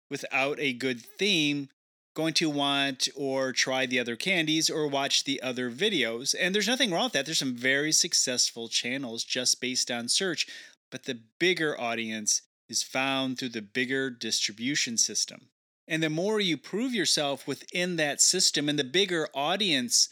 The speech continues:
the initial audience, the larger the number of people who have recently seen your videos, the larger those numbers,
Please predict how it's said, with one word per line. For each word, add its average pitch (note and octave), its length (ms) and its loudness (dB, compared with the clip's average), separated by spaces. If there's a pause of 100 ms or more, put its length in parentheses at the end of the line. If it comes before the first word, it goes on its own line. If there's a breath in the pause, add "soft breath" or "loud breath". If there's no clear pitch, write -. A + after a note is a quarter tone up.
(240 loud breath)
the C3+ 120 0
initial F3+ 420 2
audience, A#2+ 560 0
the C3+ 200 -2
larger E3 520 0
the D3 100 -2
number D3+ 420 -2
of B2+ 200 -8
people E3 420 -8
who C3+ 220 -4
have C3+ 180 -4
recently C#3 580 0
seen D#3+ 640 2 (460 loud breath)
your C#3 200 -2
videos, B2 760 -2 (400)
the B2+ 60 -14
larger F3 280 -4
those D#3 260 0
numbers, D3+ 680 0